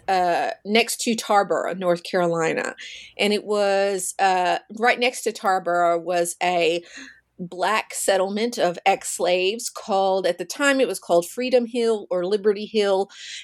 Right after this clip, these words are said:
It was later, uh, a few decades later, incorporated as the town, uh, of Princeville,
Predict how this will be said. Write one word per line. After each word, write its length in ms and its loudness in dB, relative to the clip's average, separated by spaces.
It 140 0
was 180 0
later, 580 0
uh, 320 2
a 80 2
few 200 -4
decades 420 0
later, 460 2
incorporated 760 0
as 160 -4
the 100 4
town, 680 0
uh, 220 2
of 160 -4
Princeville, 800 0